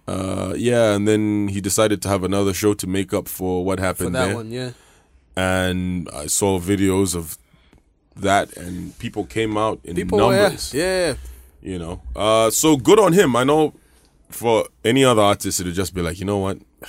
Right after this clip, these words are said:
Speaker 1: You guys messed up.
Speaker 2: Yeah.
Speaker 1: I don't care. I got
Speaker 2: Give
Speaker 1: my
Speaker 2: me my
Speaker 1: money.
Speaker 2: money.
Speaker 1: I'm outta here,"
Speaker 2: Phew.
Speaker 1: you know? But him deciding to be like, "Yo, let, let me just, uh, make up."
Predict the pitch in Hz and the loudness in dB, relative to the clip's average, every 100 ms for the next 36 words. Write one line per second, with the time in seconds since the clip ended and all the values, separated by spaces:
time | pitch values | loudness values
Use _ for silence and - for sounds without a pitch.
0 | - 85 104 92 87 85 85 - 80 78 | -14 -8 -4 -2 -2 -6 -8 -8 -8 -10
1 | _ _ _ _ _ 131 139 120 - _ | _ _ _ _ _ -2 -2 -2 -8 _
2 | _ _ - 82 101 104 95 90 87 85 | _ _ -8 -2 0 0 -4 -4 -4 -4
3 | - 101 101 151 170 165 165 156 160 156 | -8 -4 0 2 4 4 4 2 2 2
4 | 139 _ _ _ _ _ - 90 98 98 | -2 _ _ _ _ _ -10 -4 0 0
5 | 90 92 82 - - _ 90 90 85 90 | 0 -2 -2 -2 -6 _ -2 0 0 -2
6 | - 101 92 - _ _ _ _ - 107 | -6 -2 -2 -4 _ _ _ _ -4 0
7 | 117 110 107 82 - 98 - 107 104 98 | 2 2 -2 -4 -6 -2 0 2 4 2
8 | 95 92 98 92 90 _ _ _ _ _ | -2 -4 -4 -4 -6 _ _ _ _ _
9 | 92 90 85 87 92 82 90 - 95 98 | -6 -2 -2 0 0 0 -4 -6 -6 -4
10 | 98 82 90 87 - - - _ _ _ | -4 -4 -6 -6 -8 -12 -14 _ _ _
11 | _ _ _ _ - 85 82 82 80 82 | _ _ _ _ -8 -2 -2 -2 -4 -10
12 | - 92 101 104 - 110 - | -10 -4 0 0 0 -2 -2